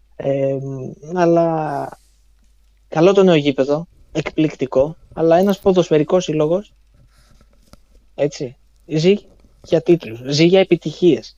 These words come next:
ζει για βραδιές που θα μείνουνε χαραγμένες στη μνήμη του εκάστοτε οπαδού. Είναι ποδοσφαιρικός σύλλογος. Ναι, μεν ζούμε στην εποχή του, της εμπορευματοποίησης και τα λοιπά,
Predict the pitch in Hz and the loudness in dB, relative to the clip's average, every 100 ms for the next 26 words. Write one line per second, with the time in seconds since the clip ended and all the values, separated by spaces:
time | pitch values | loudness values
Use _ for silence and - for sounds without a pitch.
0 | - - 147 190 202 190 170 151 170 202 | -20 -8 0 2 2 2 0 0 0 0
1 | - 185 - 165 156 165 190 202 196 196 | -4 -8 -6 -6 -4 -2 -2 -2 -4 -6
2 | - 151 139 160 185 180 143 147 170 151 | -4 -2 -2 0 -2 -4 -4 -2 0 0
3 | 135 135 147 165 170 180 202 - _ _ | 0 0 0 -2 -2 2 2 0 _ _
4 | _ _ _ _ _ _ _ - 175 170 | _ _ _ _ _ _ _ 0 2 4
5 | 175 160 170 160 180 180 165 117 - _ | 2 2 0 0 -2 0 0 -2 -12 _
6 | _ _ - 185 196 190 180 165 165 165 | _ _ -2 0 2 2 0 -2 0 2
7 | 180 170 165 147 160 165 170 165 160 156 | 0 -4 -6 -4 -4 0 2 2 0 -2
8 | 156 156 147 143 139 156 - 143 131 131 | -2 -2 0 -2 -4 -4 -4 -2 -2 -2
9 | 135 | -6